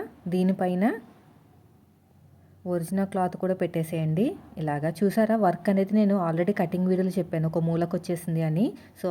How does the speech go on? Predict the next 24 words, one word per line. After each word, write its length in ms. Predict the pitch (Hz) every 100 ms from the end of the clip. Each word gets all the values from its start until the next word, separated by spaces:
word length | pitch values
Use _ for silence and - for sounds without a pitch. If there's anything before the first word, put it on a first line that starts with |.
| 165
అలాగే 220 | 160 175
వచ్చిందనమాట. 560 | 190 185 185 175 165 160 175
మనం 140 | 165 156 160
ఏం 60 | 180
చేయలేం, 320 | 185 160 175 190
వాళ్ళు 160 | 170 160
అలాగే 200 | 151 160 165
ఇష్టం 200 | - 165
వచ్చినట్టు 320 | 160 170 170 175
ఇచ్చేస్తారు. 540 | - 160 - 151 151 311 - - - 190
ఇంకా 120 | 170 185
అడ్జస్ట్ 260 | 147 190 -
చేసేసుకోవాలి. 640 | 185 175 165 170 156 151 - - - - - - _ _ _ _ _ _ _ _ _ _ _ - 180
మనం 180 | 180 180
కొనుక్కునే 420 | 180 170 185 190 196
ముందే 180 | 190 214
ఒకసారి 280 | 214 185 170 175
చెక్ 160 | 170 -
చేసుకోవాలండి. 560 | 170 - 170 160 160 190
కానీ 160 | 208 202
వీళ్ళు 180 | 196 196 165
ఎవరో 180 | 170 185
పెట్టిన 240 | 180 180 165
శారీ 260 | 165 156